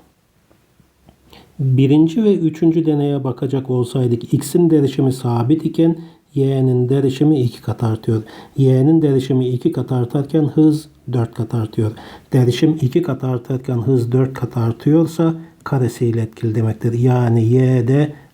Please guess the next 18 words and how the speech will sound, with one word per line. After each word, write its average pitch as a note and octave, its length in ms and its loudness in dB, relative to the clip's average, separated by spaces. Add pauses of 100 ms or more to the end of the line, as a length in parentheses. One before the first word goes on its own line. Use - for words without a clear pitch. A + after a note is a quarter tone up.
karesiyle A2+ 540 -2
etkilidir. A2+ 460 -4 (340)
O C#3 80 2
zaman B2+ 260 2
hız D3+ 300 0
denklemi A#2 480 -2
nedir A2+ 220 -4
o A2+ 100 -4
zaman? C3+ 340 0 (280)
K B2+ 420 2
çarpı C3+ 600 0 (360)
x - 340 -2
çarpı G#2+ 360 -2
y'nin A2+ 520 2
karesi A#2 400 -2
olduğundan A2 960 0
bir C3 400 4 (380)
doğrudur. G#2+ 480 -4